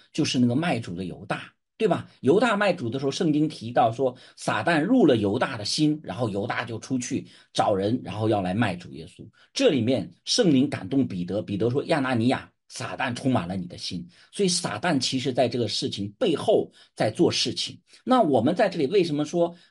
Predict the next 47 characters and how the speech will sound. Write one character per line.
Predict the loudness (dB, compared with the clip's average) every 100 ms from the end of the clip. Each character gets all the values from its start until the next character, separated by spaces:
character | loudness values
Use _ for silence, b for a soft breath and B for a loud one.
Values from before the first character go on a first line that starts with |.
| B
教 | 0 2 2
会 | 2 -2
得 | -2 -4 -4
胜 | -2 -4
胜 | -2 -2 -2
过 | -2 -2
了 |
撒 | -2 -8 -14 -8
旦 | -4
的 | -4
两 | -6 -8 -14 -18
只 | -12 -10
兽 | -4 -4 -4
呢？ | -6 -10 B B
就 | -4
是 | -4
弟 | -6
兄 | -10
姊 | -4
妹， | -4 -4 b b _
你 | 2 2
去 | 2
看 | -6 -2 -2
《使 | -2 -4
徒 | -2
行 | -2 2
传》 | 2 0
第 | -6
四 | -8 -4
章， | 2 2 0 b b b
是 | -6 0 0
撒 | -2 -6 -6
旦 | -2 0 0 -4 -8
借 | -4 -2
助 | -2 -6 0
外 | 0 0
在 | -2 -4
的 | -4
势 | -10 -8
力 | -8
从 | -6 -2
外 | 0 2
面 | 0 -2
逼 | -6 -4
迫 | -2 -2
教 | -4 -8
会， | -12